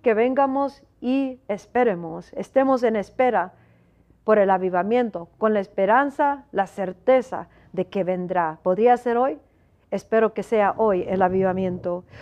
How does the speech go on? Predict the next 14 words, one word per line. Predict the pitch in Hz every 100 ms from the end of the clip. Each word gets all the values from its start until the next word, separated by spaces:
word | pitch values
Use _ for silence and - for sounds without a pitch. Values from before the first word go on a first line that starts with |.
| -
Ustedes | 226 254 302 302
necesitan | 285 233 247 277 285 269
perseverar | 247 214 247 214 214 233 277 285 - _ _ _ _ _ _
hasta | 262 277 - 262
que | 254
después | 214 202 - 269
de | 285
haber | 269 269
cumplido | - 247 220 269 269
la | 254
voluntad | 208 196 190 240 254
de | 277
Dios, | 254 214 185 - - - _ _ _
perseverar | 180 180 208 196 226 220 185